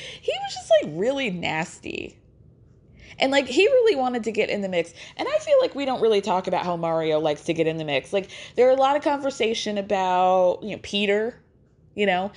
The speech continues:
um, from Real Housewives of Atlanta, or, uh, Joe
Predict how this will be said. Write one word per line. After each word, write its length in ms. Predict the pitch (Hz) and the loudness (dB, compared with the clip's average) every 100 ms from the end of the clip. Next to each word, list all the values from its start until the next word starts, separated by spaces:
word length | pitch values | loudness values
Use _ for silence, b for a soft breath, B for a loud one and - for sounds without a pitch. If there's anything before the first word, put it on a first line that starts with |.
| B B B | B B B
um, 320 | - 180 170 170 | -4 0 -2 -2
from 160 | 190 | -2
Real 140 | 190 208 | -2 0
Housewives 380 | 190 190 190 | 0 2 2
of 80 | 190 | 2
Atlanta, 560 | 190 185 180 185 185 - | -2 -2 -2 0 0 0
or, 580 | 175 165 160 160 160 160 B B - | 0 0 2 0 0 -4 B B -10
uh, 580 | 170 156 143 143 139 127 - _ _ - _ - | -4 0 2 2 2 0 -4 _ _ -20 _ -18
Joe 720 | 151 175 180 175 170 185 220 | -2 4 6 6 6 4 -2